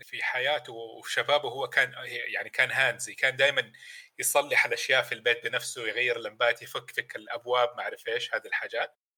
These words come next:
فكان دايمًا ياخذني أنا كأسيستنت، "روح جيب لي المفك، روح غير اللمبة هذه، قوم فكها"، مش عارف إيه. فهذه الحاجة أنا برضو بدأت أعلمها لأبنائي،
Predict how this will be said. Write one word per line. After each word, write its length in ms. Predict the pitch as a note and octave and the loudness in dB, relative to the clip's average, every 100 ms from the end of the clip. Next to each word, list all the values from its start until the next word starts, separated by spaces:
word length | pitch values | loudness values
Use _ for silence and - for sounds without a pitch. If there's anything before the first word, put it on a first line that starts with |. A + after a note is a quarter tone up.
| _ _ _ | _ _ _
فكان 420 | - C3 E3 G3 | -4 2 2 2
دايمًا 240 | F3 F#3+ E3+ | 2 2 4
ياخذني 600 | C3 A#2 D#3 D3+ C3+ D3+ | 4 2 -2 -4 0 2
أنا 80 | |
كأسيستنت، 680 | D#3+ C3 A#2+ B2 - - - | 2 -2 0 0 0 -2 -6
"روح 180 | B2 - | -4 -4
جيب 160 | B2+ A#2+ | -6 -8
لي 60 | |
المفك، 400 | A2+ A2+ A#2+ - | -6 -2 0 0
روح 160 | A2 A#2 | -4 -2
غير 300 | A#2 B2+ A#2 | 2 2 2
اللمبة 320 | A2 A#2 A#2 | 2 0 0
هذه، 280 | A2+ A2+ A2+ | -2 -2 -4
قوم 120 | - A#2 | -6 -8
فكها"، 340 | C#3 B2+ A#2+ | -8 -4 -4
مش 180 | A#2 A#2+ | -4 -6
عارف 300 | A2 G#2+ - | -6 -6 -6
إيه. 220 | C3+ F#3 - - _ _ - | -6 -6 -12 -20 _ _ -4
فهذه 340 | C3+ F#3+ G3+ | 4 4 4
الحاجة 480 | D#3 - F3+ F3+ D3+ | 2 6 6 6 4
أنا 80 | C#3 | 4
برضو 280 | C#3+ D3+ | 0 -2
بدأت 340 | B2+ B2+ C3 B2 | -2 -2 -2 0
أعلمها 560 | A2+ A#2 C#3 - B2+ | 0 -2 -4 0 0
لأبنائي، 1400 | A2 G#2+ G#2 G2+ G#2 - - C#3 B2+ A#2+ A2+ C3 F3 - | 0 -2 -10 -12 -14 -16 -6 -4 -2 2 2 2 -4 -8